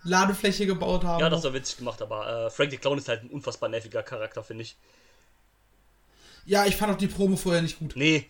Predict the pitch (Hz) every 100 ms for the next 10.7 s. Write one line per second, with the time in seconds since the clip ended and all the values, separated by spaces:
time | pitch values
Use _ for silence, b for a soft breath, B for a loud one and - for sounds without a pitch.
0 | B - 180 180 175 190 175 180 185 -
1 | 160 185 175 165 170 156 165 156 - 180
2 | 160 139 131 120 117 117 113 113 110 123
3 | 117 - 110 131 127 143 - 131 - -
4 | 135 131 131 b b b b b 139 214
5 | 240 196 151 214 196 175 - 185 185 175
6 | - - 254 349 - 196 - 190 160 175
7 | 180 180 - - _ _ - - 156 240
8 | 196 185 180 147 143 - 180 - 123 120
9 | 180 302 _ _ _ _ _ _ - 143
10 | 170 156 151 147 147 139